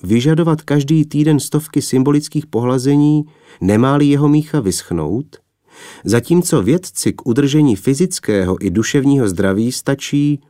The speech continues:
pohlazení udílené jednou ročně uznávanou kapacitou. Slovo pohlazení se dá použít jako všeobecně platný termín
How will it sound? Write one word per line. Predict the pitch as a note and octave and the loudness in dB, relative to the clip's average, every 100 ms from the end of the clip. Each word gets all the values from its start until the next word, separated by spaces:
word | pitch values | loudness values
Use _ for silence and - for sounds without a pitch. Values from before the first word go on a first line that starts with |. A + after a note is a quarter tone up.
| _ | _
pohlazení | - A#2+ D3 D3+ D#3 D#3 D#3 - | -4 0 0 2 4 4 2 0
udílené | B2+ C#3+ D3 D3 C#3+ | -2 0 2 2 0
jednou | G2 B2+ D3 C#3+ | 0 0 0 0
ročně | C3 C3+ - C#3+ C#3+ _ | 0 -4 -4 -2 -2 _
uznávanou | A2 B2 C3 C3 C3 | -4 -2 -2 0 -2
kapacitou. | B2+ B2+ B2+ A#2 - D#3 - C3 - - _ _ _ _ _ _ _ _ _ _ _ _ _ _ _ _ _ | -2 -4 -6 -6 -8 -10 -12 -14 -16 -20 _ _ _ _ _ _ _ _ _ _ _ _ _ _ _ _ _
Slovo | - G#2+ A#2 | -2 0 0
pohlazení | A#2+ E3 D#3 E3 D3 F#2+ F2 E2 C#2+ - - _ | 0 2 2 2 2 0 -2 -2 -4 -8 -16 _
se | - A2+ | -6 -2
dá | A2+ | -2
použít | G#2 A2+ C3+ C3 D3+ C#3+ | -2 -2 0 0 0 0
jako | C#3 A2 | -2 -2
všeobecně | - B2+ B2+ C#3+ - C3+ | -2 -4 -2 -2 -2 -2
platný | - A2+ - A#2 | -2 -4 0 -2
termín | G2+ G#2+ A#2+ B2 C#3 | 0 -2 0 0 -2